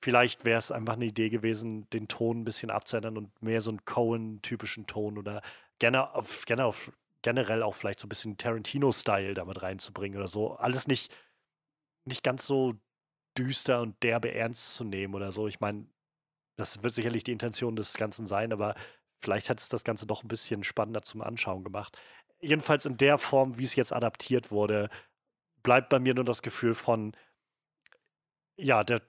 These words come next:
der Film vermittelt mir, dass da eine ganze Menge Buch hintersteckt. Und, ähm, ich find's ein bisschen schade, dass ich aus dem Film rausgehe, mehr mit dem Gefühl von, na gut, wenn ich das Buch lese, krieg ich vielleicht dann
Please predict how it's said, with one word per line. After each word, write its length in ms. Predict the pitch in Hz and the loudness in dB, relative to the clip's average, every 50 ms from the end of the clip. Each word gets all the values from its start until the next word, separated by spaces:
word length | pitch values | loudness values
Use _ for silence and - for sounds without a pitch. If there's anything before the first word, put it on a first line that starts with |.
| _ - | _ 2
der 100 | 135 127 | 2 4
Film 320 | - - 165 196 196 185 | 6 8 8 8 8 6
vermittelt 500 | 170 - - 143 139 151 - 151 139 - | 2 2 2 4 4 6 4 4 2 2
mir, 140 | 139 131 127 | 2 4 4
dass 140 | 120 113 - | 4 2 2
da 80 | - 120 | 0 0
eine 140 | 110 110 | 0 0
ganze 320 | 98 113 113 117 - - 120 | 0 0 -2 -2 -2 -4 -4
Menge 520 | 104 107 107 110 110 110 107 107 110 - - _ _ _ _ | -4 -2 -2 0 0 0 2 0 -2 -4 -8 _ _ _ _
Buch 340 | - 110 110 104 98 95 - | -2 0 0 0 -2 -4 -4
hintersteckt. 760 | 104 101 - 104 92 - - - 90 - - - - - - _ - _ _ _ _ _ _ _ | -4 -4 -2 -2 -2 -2 -2 -2 -4 -6 -8 -10 -14 -14 -16 _ -20 _ _ _ _ _ _ _
Und, 500 | - 113 107 104 98 98 95 - - - - | -8 -6 -6 -6 -6 -10 -10 -12 -10 -8 -6
ähm, 300 | 117 107 104 98 101 101 | -4 -4 -4 -4 -6 -10
ich 100 | - - | -6 -4
find's 180 | - 120 - | -4 -4 -4
ein 40 | - | -6
bisschen 280 | - - - - 110 107 | -6 -4 -2 -2 -2 -2
schade, 440 | - - 110 107 110 104 104 101 | 0 4 6 6 6 6 4 0
dass 200 | 95 98 - - | -2 -4 -6 -6
ich 280 | 117 110 - - - - _ _ _ _ _ _ _ _ _ _ | -8 -10 -10 -12 -16 -20 _ _ _ _ _ _ _ _ _ _
aus 180 | - 127 117 - | -4 -4 -4 -4
dem 100 | - 110 | -6 -8
Film 240 | - - 131 135 135 | 0 2 2 2 4
rausgehe, 480 | 110 107 110 110 - - 123 120 113 | 4 4 4 4 2 0 0 2 2
mehr 140 | 110 113 110 | 2 0 0
mit 120 | 107 107 - | 0 -2 -4
dem 140 | 110 104 | -4 -6
Gefühl 260 | 104 101 - - 113 101 | -6 -8 -4 -2 -2 -2
von, 300 | - - 107 98 101 - - - - - _ _ | 0 -2 -2 -2 -4 -8 -14 -18 -20 -20 _ _
na 100 | 113 110 | 2 2
gut, 220 | 104 120 113 - | 4 2 0 0
wenn 80 | 120 110 | 0 -2
ich 80 | 104 - | 0 0
das 140 | 113 - | -2 -2
Buch 260 | - - 135 135 - 123 | -2 -2 -4 -4 0 2
lese, 260 | 120 117 107 113 107 | 2 4 4 2 0
krieg 160 | - 123 107 | -2 -4 -6
ich 120 | 107 - | -6 -6
vielleicht 320 | - - 110 104 101 - 117 | -2 0 0 0 0 0 -2
dann 340 | 104 101 101 98 95 104 | -4 -4 -6 -10 -12 -14